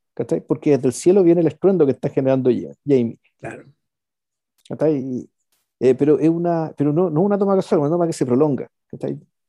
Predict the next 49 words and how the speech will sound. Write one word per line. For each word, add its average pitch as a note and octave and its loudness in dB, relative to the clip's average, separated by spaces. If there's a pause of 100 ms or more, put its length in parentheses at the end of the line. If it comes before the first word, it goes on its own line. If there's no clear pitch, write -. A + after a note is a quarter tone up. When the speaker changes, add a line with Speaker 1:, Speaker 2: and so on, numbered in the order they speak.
(140)
Speaker 2:
Sí, F#3+ 2
Speaker 1:
Donde E3+ 2
están D3+ 0
Speaker 2:
se D3+ 0
queda, F3+ 0
Speaker 1:
todos - -4
estos F#3+ 4
Speaker 2:
se F3 0
queda, G3 2
Speaker 1:
niños, G#3+ 0
Speaker 2:
se D3+ -8
queda. F#3 -12
Speaker 1:
se C#3+ -4
queda E3 2
ahí, E2+ -2
se - -6
queda C#3+ 2
ahí, A2+ -6
se - -10
queda D3 0
ahí. A#2+ -4 (680)
Donde, D3 0 (100)
y D3+ 2
donde, E3 2 (280)
eh, - -14 (260)
y - -12
tú D3+ 0
dices, D#3 -2
bueno, E3+ 0
esto F3+ -2
se E3+ 0
queda F3 2
porque D3+ -4
el A#2 2
ruido F3 4
es B2+ 0
el C3 -2
elocuente, A2+ -4
o - -20
sea, B2 -8
al A#2+ -10
fondo D3+ -4
ellos D3 -2
están D3 -8
viendo C#3+ -4
el C3+ -8
ruido, D#3+ 0
y B2+ -2
no, D#3 -2